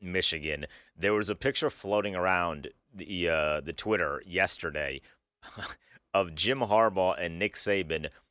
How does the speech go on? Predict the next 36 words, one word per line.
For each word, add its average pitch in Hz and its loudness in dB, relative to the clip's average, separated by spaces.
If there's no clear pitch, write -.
posing 120 2
for 110 0
a 95 0
picture 104 -2
together 76 0
with 87 -4
Mickey 127 2
Mouse 67 -4
at 95 6
Disneyland. 71 -4
If 101 -4
you 104 -2
haven't 131 6
seen 104 -2
it, 98 -4
you 92 -6
have 104 4
to 92 -10
check 87 0
it 85 0
out. 78 2
It 101 -2
is 101 -2
one 104 0
of 98 -4
the 98 -4
most 98 -2
hilarious 117 2
pictures 92 -4
I've 82 0
seen 82 -4
because 95 -4
I 101 4
would 101 -2
never, 110 2
and 101 -4